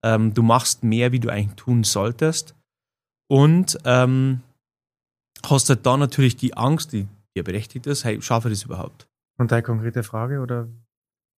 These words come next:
Speaker 2: verstehe den Punkt? Das heißt, da mega, wie, also das bedeutet, ähm, die, die größte, der Punkt Nummer eins ist psychischer Stress, oder was vor Weihnachten, was war die Am-, die Umfrage, was,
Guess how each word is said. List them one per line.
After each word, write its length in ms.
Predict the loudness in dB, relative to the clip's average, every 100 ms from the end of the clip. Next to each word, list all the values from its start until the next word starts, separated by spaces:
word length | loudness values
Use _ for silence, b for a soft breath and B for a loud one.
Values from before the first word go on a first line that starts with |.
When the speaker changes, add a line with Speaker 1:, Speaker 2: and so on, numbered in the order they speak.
| _
Speaker 2:
verstehe 200 | 0 2
den 120 | 2
Punkt? 280 | 0 0 -2 -6 -20 _ _ _ -2
Das 160 | 2
heißt, 200 | 4 4
da 200 | 2 0 -2
mega, 380 | 0 2 2 0
wie, 200 | -2 -8 -12 _ _ -4
also 160 | -2
das 120 | 0 -2
bedeutet, 600 | 0 2 2 -2 -6 -12
ähm, 400 | -8 -6 -4 -6
die, 160 | -6 -6
die 120 | -6
größte, 380 | -2 0 0 -2 -6
der 80 |
Punkt 280 | 0 2 2
Nummer 160 | 0 -2
eins 140 | -2
ist 120 | -6
psychischer 420 | -6 -6 -4 -4 -6
Stress, 340 | -6 -8 -8
oder 220 | -6 -2
was 220 | -2 -4 b b _
vor 140 | 0 2
Weihnachten, 560 | 2 0 -2 -2 -4
was 180 | -2 -4
war 100 | -4 -6 -8
die 100 | -8
Am-, 300 | -8 -8 -8
die 220 | -8 -10
Umfrage, 520 | -6 -6 -4 -4 -4 -6
was, 160 | -8